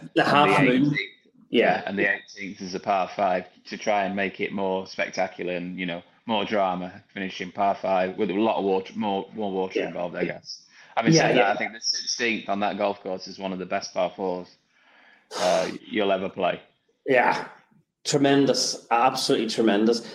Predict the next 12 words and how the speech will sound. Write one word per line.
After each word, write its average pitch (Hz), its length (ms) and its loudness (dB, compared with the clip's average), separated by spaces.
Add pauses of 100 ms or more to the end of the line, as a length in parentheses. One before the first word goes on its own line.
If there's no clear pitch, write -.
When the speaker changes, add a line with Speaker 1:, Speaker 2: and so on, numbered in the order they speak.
(100)
Speaker 1:
I - 40 2
mean, 139 140 6
the, 135 240 4
the 123 160 4
seventeenth 127 840 2
is 113 400 -2
Thomas 120 320 0
Bjorn's 113 520 4
<laughs> 110 200 -6
nemesis, 180 720 2 (240)
uh, 127 40 4
Speaker 2:
Yeah. 117 600 6